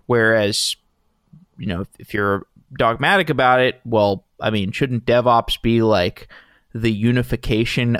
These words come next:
of these different responsibilities rather than the siloization of them into a single role? Are we structuring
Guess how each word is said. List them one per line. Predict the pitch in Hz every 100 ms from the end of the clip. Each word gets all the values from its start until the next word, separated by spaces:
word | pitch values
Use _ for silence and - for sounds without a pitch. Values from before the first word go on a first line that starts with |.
| -
of | 110 117 -
these | 117 113 131
different | 113 - 110 -
responsibilities | 120 113 - 110 113 101 110 123 131
rather | 107 110 113 117
than | 110 110 107 107 - _ _ -
the | 127
siloization | - 120 127 135 127 123 120 131 - 135 127 123 _ -
of | 135 123
them | 131 131
into | 127 120 120
a |
single | 117 139 123 120
role? | 117 117 143 - - - _ -
Are | 185
we | 240 311
structuring | - - 214 - - 262 262 262